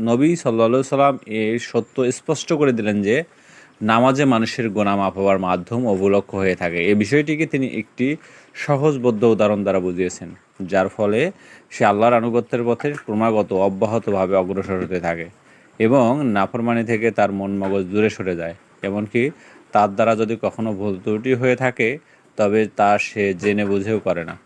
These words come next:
ভুল ত্রুটি সংঘটিত হওয়ার সাথে সাথেই সে আপন প্রতিপালকের সামনে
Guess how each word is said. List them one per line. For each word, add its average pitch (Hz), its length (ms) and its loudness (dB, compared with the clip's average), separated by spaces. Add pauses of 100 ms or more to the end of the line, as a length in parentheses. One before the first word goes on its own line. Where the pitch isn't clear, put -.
(120)
ভুল 98 220 -4
ত্রুটি 117 380 -2
সংঘটিত 95 500 -2
হওয়ার 95 300 2
সাথে 101 300 -2
সাথেই 127 440 0 (340)
সে - 140 -2
আপন 113 300 0
প্রতিপালকের 110 640 0
সামনে 95 480 -6